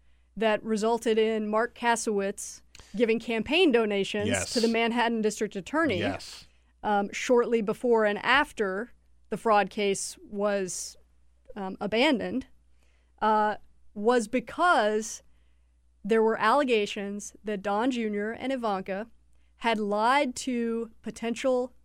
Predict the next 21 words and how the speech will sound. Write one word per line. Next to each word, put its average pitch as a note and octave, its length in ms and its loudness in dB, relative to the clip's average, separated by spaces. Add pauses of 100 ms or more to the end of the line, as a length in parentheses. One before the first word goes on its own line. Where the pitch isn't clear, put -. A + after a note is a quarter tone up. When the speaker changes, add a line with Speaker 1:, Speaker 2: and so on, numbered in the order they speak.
(120)
Speaker 1:
buyers B3+ 640 2
of A3 480 -4
the A#3+ 60 -8
condominium G#3+ 640 -4
units F#3+ 440 -10 (320)
about G#3 320 0
how A3 160 0
many C#4 180 2
condos B3 440 0
had G3+ 100 -4
been G3 160 -6
sold D#4 480 -2 (380)
and A3+ 120 0
about G#3+ 220 2
what G#3+ 140 -4
the G#3+ 80 -4
value G#3 400 0
of F#3 80 -6
those F#3 180 -10
condos - 420 -12
were. - 240 -12